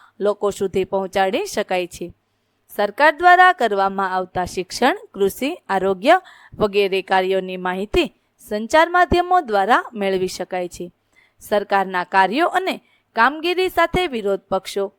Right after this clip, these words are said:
તેમાં રહેલી ક્ષતિઓને ઉજાગર કરે છે. લોકશાહીમાં લોકમતનું મહત્વ અનેક ગણું છે. દૈનિક, વર્તમાનપત્રો, રેડિયો, ટેલિવિઝન, ફિલ્મો વગેરે સંચાર માધ્યમો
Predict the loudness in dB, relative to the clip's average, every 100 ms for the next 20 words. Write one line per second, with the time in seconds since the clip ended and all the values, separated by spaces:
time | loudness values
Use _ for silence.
0 | _ _ -2 4 4 6 4 0 -6 -4
1 | -4 -2 -2 -2 -6 -8 -4 0 0 2
2 | 0 0 0 0 -2 -2 -4 -4 _ _
3 | _ _ _ _ _ _ _ _ _ _
4 | _ _ _ _ 0 0 2 2 2 0
5 | 0 0 0 -2 -4 -6 -6 -10 -8 -6
6 | -6 -6 -6 -4 -2 -2 -2 -6 -6 -10
7 | -12 -14 _ _ _ 0 2 2 -2 -4
8 | -4 -4 -2 -4 -4 -4 -4 4 4 4
9 | -2 -2 0 0 0 -2 _ -6 -4 -2
10 | -4 -2 -4 -4 -4 -4 -2 -4 -4 -4
11 | -4 -6 -8 -8 -6 0 2 4 2 2
12 | -2 -2